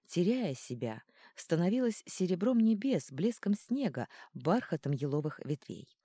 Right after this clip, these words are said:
«Это место выглядит точно так, как выглядело тысячи лет назад, еще до Вечной Ночи», — подумалось ей. И не только подумалось.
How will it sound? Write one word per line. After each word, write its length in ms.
«Это 260
место 520
выглядит 580
точно 480
так, 260
как 260
выглядело 580
тысячи 420
лет 240
назад, 400
еще 380
до 120
Вечной 400
Ночи», — 520
подумалось 580
ей. 220
И 120
не 160
только 340
подумалось. 800